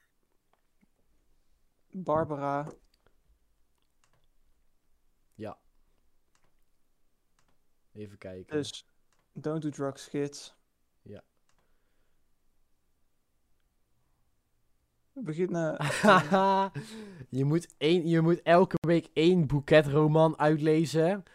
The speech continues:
Speaker 2: Of al je gebruikersnamen en e-mailadressen beginnen voor de rest van je leven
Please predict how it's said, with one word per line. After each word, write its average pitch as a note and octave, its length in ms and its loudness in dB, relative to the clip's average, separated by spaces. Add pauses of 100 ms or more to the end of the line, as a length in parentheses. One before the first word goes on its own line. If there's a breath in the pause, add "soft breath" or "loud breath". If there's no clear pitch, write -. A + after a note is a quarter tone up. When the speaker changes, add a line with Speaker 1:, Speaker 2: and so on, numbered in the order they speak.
(440 soft breath)
Speaker 2:
Of F3+ 340 0
al E3 180 6
je F#3 120 6
gebruikersnamen D#3 840 6
en C#3 100 0 (120)
e-mailadressen D#3+ 800 2
beginnen D3+ 340 0
voor D3+ 100 0
de D3+ 60 4
rest D3+ 240 2
van E3 120 0
je D3+ 100 4
leven D3 640 4